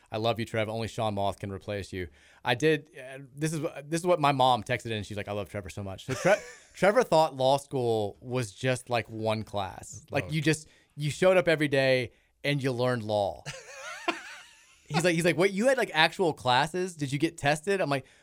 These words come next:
Speaker 1: "Well, every class has one final, and that's kind of, th-, that's kind of the whole thing." He's like, "Well, was it j-, like, what is it?" Just
Speaker 2: Everyone just stands up and repeats the Constitution for four hours
Speaker 1: He
Speaker 2: in
Speaker 1: just
Speaker 2: one
Speaker 1: thought
Speaker 2: big
Speaker 1: you showed up
Speaker 2: classroom.
Speaker 1: at school for a few hours, you learned law, and then you had some tests, and that was, that was it. It was just one class, just law.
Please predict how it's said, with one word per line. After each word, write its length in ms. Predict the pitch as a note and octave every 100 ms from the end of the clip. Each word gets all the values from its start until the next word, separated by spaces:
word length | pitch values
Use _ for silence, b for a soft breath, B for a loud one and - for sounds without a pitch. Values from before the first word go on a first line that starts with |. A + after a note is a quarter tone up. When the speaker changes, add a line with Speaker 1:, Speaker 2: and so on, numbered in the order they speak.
| b
Speaker 1:
"Well, 140 | D#3+ G#3+
every 240 | C4 C#4
class 260 | - F#3+ G3
has 160 | G3 D3
one 180 | E3
final, 380 | D#3+ G3+ A3+ E3
and 80 | C#3
that's 140 | C#3+
kind 200 | - D#3
of, 160 | D3 C#3
th-, 120 | G3 A3
that's 160 | A3+
kind 160 | - B3
of 80 | E3
the 80 |
whole 200 | C#3 E3
thing." 340 | D3+ A3 F#3 A2
He's 100 | B2
like, 160 | C3+ b b b
"Well, 160 | - C#3+
was 180 | D3 D3+
it 160 | D#3 -
j-, 80 | D#3 _
like, 160 | E3 B2+
what 420 | C3 B2 C3 F3
is 160 | F3+ F3
it?" 160 | A2+
Just 60 | A#2+
Speaker 2:
Everyone 320 | B2 D3+ D#3
just 200 | B2+ -
stands 360 | - A#2 A#2 G#2+
up 180 | G#2
and 80 | G2+
repeats 400 | F#2 F2 A2+ F#2
the 80 | -
Constitution 840 | - G2 F#2+ - D2+ F#2+ E2+ F2+
for 120 | D#2+
four 280 | E2 F2+ F2 E2
hours 300 | E2 D#2+ E2
Speaker 1:
He 80 | D#3
Speaker 2:
in 40 |
Speaker 1:
just 120 | G3+
Speaker 2:
one 20 |
Speaker 1:
thought 100 | - G3
Speaker 2:
big 60 |
Speaker 1:
you 40 | F#3
showed 300 | - F3 F#3
up 160 | F3+
Speaker 2:
classroom. 40 | F3+
Speaker 1:
at 60 |
school 300 | - E3 E3+
for 160 | F3+ E3
a 40 |
few 200 | D#3 F3
hours, 280 | D3+ D#3+ F3
you 120 | C3
learned 260 | B2+ D3+ F3
law, 320 | C#3 D#3 F3+
and 160 | E3 D3
then 160 | D3+
you 80 | D3+
had 120 | D3
some 120 | - D3+
tests, 380 | E3 D#3 -
and 80 | C3
that 100 | C#3
was, 80 | D3
that 100 | D3
was 160 | D#3+ D#3
it. 160 | C#3 -
It 80 | B2
was 160 | A#2+ -
just 200 | D3 A#2
one 220 | D3+ F#3+
class, 320 | D#3 A2 B2+
just 180 | - C#3
law. 280 | C3 F#2+